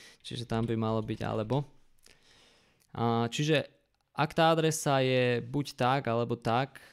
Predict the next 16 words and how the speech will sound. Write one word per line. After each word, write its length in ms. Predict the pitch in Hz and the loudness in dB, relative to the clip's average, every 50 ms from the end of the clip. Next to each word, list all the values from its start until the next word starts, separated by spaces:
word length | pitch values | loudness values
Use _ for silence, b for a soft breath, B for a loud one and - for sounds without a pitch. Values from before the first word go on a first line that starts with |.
| - | -18
niekde 380 | - 120 117 117 110 123 127 113 | -12 -8 -8 -8 -6 -6 -6 -4
dole, 400 | 113 120 110 113 120 131 139 143 151 b b b b b b b b b - - | -2 0 0 0 0 0 -2 -4 -6 b b b b b b b b b -12 -8
a, 600 | 117 113 113 117 113 113 117 117 117 117 113 113 | -6 -4 -2 -2 -2 -2 -2 -2 -2 -4 -4 -6
tak 220 | - 113 110 - - | -8 -10 -10 -12 -12
vtedy 440 | - - 113 110 113 110 107 107 101 _ _ _ - | -8 -8 -6 -6 -4 -6 -6 -6 -8 _ _ _ -16
by 40 | - 117 | -12 -10
sme 120 | 113 113 110 | -8 -6 -4
mali 160 | 113 113 110 | -4 -4 -4
zabiť 380 | 107 113 107 107 110 - - 117 | -4 -4 -6 -6 -6 -8 -8 -8
ten 40 | 117 - | -6 -4
proces. 340 | 113 110 - - 143 135 | -6 -6 -4 -6 -8 -8
Čiže 240 | - - 113 113 113 | -6 -8 -8 -8 -8
tuto 240 | - - 123 - 120 113 | -10 -10 -10 -6 -4 -4
ani 180 | 113 113 113 110 | -4 -4 -4 -4
nepovolím. 800 | 113 - - 117 110 113 113 113 113 113 113 110 110 113 110 113 - _ _ _ _ _ _ _ _ _ _ b b b b b b b b b b b b b b _ _ - | -6 -6 -6 -6 -4 -2 -2 -2 -2 -2 -4 -4 -4 -6 -8 -10 -14 _ _ _ _ _ _ _ _ _ _ b b b b b b b b b b b b b b _ _ -10
A, 40 | 120 | -8